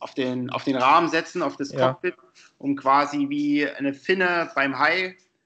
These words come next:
Speaker 1: zu kreieren, um dadurch den Wind dann links und rechts doch durchzuleiten.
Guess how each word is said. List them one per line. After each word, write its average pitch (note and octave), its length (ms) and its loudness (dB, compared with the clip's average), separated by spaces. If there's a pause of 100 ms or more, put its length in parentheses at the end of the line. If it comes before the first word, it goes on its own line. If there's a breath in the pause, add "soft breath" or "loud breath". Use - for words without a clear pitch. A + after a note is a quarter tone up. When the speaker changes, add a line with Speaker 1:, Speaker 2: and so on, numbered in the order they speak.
(240)
Speaker 1:
zu F3 160 -10
kreieren, F3 580 -2
um D3+ 460 -4
dadurch C#3+ 380 0
den C#3+ 380 -2
Wind D3+ 200 -4
dann C#3 120 -2
links D3 280 -6
und B2+ 80 -14
rechts - 420 -10
doch - 280 -10 (280)
durchzuleiten. B2 1300 -2